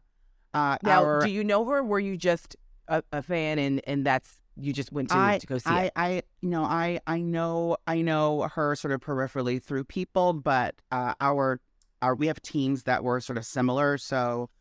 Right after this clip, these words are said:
Speaker 1: some, our
Speaker 2: Mm-hmm.
Speaker 1: same press person between shows, um,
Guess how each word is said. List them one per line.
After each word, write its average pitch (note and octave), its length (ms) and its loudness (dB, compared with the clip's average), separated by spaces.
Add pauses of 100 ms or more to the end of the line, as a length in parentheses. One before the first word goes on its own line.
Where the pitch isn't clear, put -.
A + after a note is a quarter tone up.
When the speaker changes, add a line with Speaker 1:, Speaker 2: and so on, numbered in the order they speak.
(180)
Speaker 1:
some, B2+ 300 -4
our C3 100 4
Speaker 2:
Mm-hmm. C#3 80 -2
Speaker 1:
same C3 280 0
press A#2 320 0
person D#3 640 -2 (120)
between B2 320 -4
shows, C#3+ 600 -4 (320)
um, A2+ 480 0